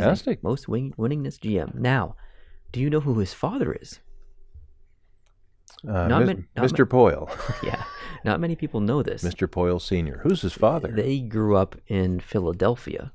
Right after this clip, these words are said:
Speaker 1: Mm-hmm.
Speaker 2: His father was the very first G M of the Philadelphia Flyers.
Speaker 1: You are s-, not serious.
Speaker 2: I am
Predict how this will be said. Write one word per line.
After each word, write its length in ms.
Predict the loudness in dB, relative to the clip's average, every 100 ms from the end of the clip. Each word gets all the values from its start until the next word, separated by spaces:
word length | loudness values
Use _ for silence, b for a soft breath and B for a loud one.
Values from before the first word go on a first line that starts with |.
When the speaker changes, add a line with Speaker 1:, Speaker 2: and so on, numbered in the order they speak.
| -2
Speaker 1:
Mm-hmm. 420 | -2 0 -2 -2
Speaker 2:
His 220 | 0 -2
father 600 | -4 -4 -2 0 0 -2 b b b b b b -2
was 320 | 2 2 2
the 100 | -2
very 420 | 2 2 4 0
first 600 | -4 -2 4 4 2 -6 -8
G 280 | -2 2 4
M 220 | 4 2
of 160 | -2
the 100 | -4
Philadelphia 720 | -4 0 2 4 2 0 -4
Flyers. 540 | -2 -2 0 0 0 4
Speaker 1:
You 260 | 6 6
are 260 | 2 -6 -6
s-, 260 | -10 -14 -6
not 420 | 0 2 0 -2
serious. 380 | -6 -6 -6 0
Speaker 2:
I 200 | 2 2
am 340 | 0 -4 -4